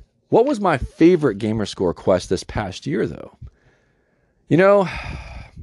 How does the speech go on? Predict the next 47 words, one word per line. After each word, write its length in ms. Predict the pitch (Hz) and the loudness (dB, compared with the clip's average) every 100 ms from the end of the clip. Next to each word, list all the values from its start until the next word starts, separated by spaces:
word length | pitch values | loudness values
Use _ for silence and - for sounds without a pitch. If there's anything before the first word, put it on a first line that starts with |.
| - _ | -20 _
I 100 | 135 | 2
didn't 220 | 208 185 | 2 2
crack 260 | - 160 151 | 0 0 0
a 60 | |
thousand 500 | - 123 127 131 120 | -2 -2 0 -2 -6
G 340 | 101 95 92 98 | -4 0 0 0
in 100 | 90 | -4
a 60 | 87 | -6
single 400 | - 139 147 123 | -4 -2 0 0
game, 420 | 87 73 73 117 _ - - _ _ _ _ | 0 -4 -8 -12 _ -20 -20 _ _ _ _
and 260 | - 113 113 | 0 2 4
there 80 | 127 | 4
were 120 | 123 | 6
really 320 | 165 190 160 - | 6 4 2 -2
only 640 | 127 147 135 131 127 113 - - - - - _ _ _ - | -4 -2 -2 0 0 0 -4 -6 -12 -12 -14 _ _ _ -12
a 100 | 104 | -10
few 280 | 170 175 | 2 2
games 540 | 127 123 120 90 87 85 | 4 2 2 0 -4 -2
that 180 | 95 - | 0 0
I 600 | 113 120 131 131 127 120 - - - - - | -2 0 2 2 2 0 -4 -20 -20 -20 0
would 140 | 131 | 4
have 140 | 135 101 | 4 4
liked 280 | 143 233 | 2 2
to 60 | - | -2
get 140 | 117 | -6
a 40 | 85 | -6
thousand 480 | - 80 80 80 80 | -8 -8 -8 -10 -10
G 220 | 80 78 | -10 -10
in. 280 | 78 82 127 _ _ _ | -10 -12 -14 _ _ _
Halo 360 | - 185 208 156 | 2 6 6 4
Infinite 340 | 160 147 147 | -2 -4 -6
was 160 | 127 127 | -6 -6
one, 480 | 92 87 85 87 90 | -4 -4 -4 -8 -6
but 120 | 104 | -2
it 40 | 101 | 0
just 280 | 113 117 - | 0 -2 -2
ended 280 | 110 107 | -2 2
up 260 | 107 98 - | 2 2 -2
coming 220 | 123 107 | -4 0
down 280 | 101 104 101 | 0 0 0
to 180 | - 107 | 2 4
I 80 | 101 | 4
don't 180 | 113 101 | 2 0
play 140 | 113 | -2
multiplayer 680 | 101 107 113 104 - 80 73 | 2 2 2 -2 -2 -2 -2
like 260 | 76 65 | -4 -6
that. 280 | - 73 78 | -8 -6 -8